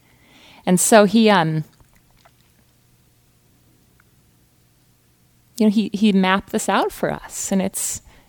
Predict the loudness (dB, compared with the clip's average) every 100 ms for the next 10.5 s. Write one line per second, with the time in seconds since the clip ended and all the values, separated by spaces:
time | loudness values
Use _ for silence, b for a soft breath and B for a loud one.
0 | b -4 -2 -2 -2 -4 -4 -4 -2 -2
1 | -2 -6 -8 -8 -8 -6 -4 -6 -8 -16
2 | _ _ _ _ _ _ _ _ _ _
3 | _ _ _ -6 -6 -2 -2 0 -2 -2
4 | 0 0 -2 -8 -8 -8 -8 -12 -12 -8
5 | -6 -4 -4 -4 -4 -4 -4 -4 -6 -6
6 | -6 -8 b b b b -8 -6 -4 -4
7 | -2 0 0 -2 -4 -4 -4 -4 -4 -4
8 | -2 -2 -4 -10 -16 -16 b b b -4
9 | -4 -6 -6 -2 -2 -2 -6 -8 -6 -8
10 | -8 -6 -6 -8